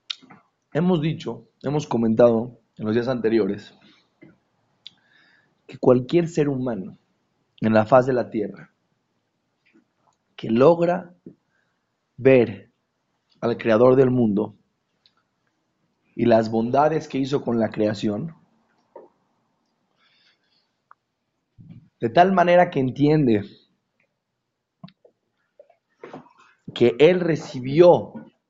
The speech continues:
beneficios del creador del mundo, no beneficios personales,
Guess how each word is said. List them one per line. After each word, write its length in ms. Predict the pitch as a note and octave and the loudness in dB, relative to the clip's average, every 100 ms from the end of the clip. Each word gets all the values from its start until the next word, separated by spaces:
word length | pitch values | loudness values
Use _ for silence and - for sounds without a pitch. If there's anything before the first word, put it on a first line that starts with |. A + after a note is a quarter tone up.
| _ _ _ _ _ _ _ _ _ _ _ _ _ _ _ | _ _ _ _ _ _ _ _ _ _ _ _ _ _ _
beneficios 840 | A2+ B2 B2 A2+ E3 E3+ F3 D3 | -2 0 2 0 0 2 4 4
del 160 | B2+ G#2+ | 4 0
creador 580 | G#2 A2 G#2 B2 G3+ - _ _ _ _ _ _ _ _ | -2 -4 -2 -4 -6 -14 _ _ _ _ _ _ _ _
del 180 | - A2+ | -2 0
mundo, 380 | G#2+ G#2+ G#2 - _ _ _ _ _ - | 0 -4 -8 -10 _ _ _ _ _ -6
no 280 | C3+ F#3 | 4 4
beneficios 920 | G#3+ G#3 D#3+ - E3 - F3 E3+ - - - _ _ _ _ _ _ _ _ _ | 4 2 -2 -2 -4 0 0 -2 -14 -20 -20 _ _ _ _ _ _ _ _ _
personales, 920 | - A#2+ B2 A#2+ D3 C#3+ - - - | 0 0 2 0 2 0 -2 -12 -20